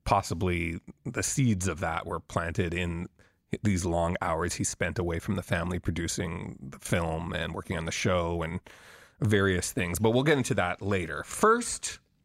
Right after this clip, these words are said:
Kielbasa Girl. <laughs> One of the more memorable scenes. And, you know, w-, w-, in rewatching it, you know, in, in light of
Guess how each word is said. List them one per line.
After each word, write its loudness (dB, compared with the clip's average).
Kielbasa 2
Girl. -6
<laughs> -
One 4
of 4
the 6
more 4
memorable 4
scenes. 2
And, 4
you 6
know, 6
w-, 2
w-, 4
in 6
rewatching 4
it, 2
you 4
know, 6
in, 4
in 4
light 6
of 0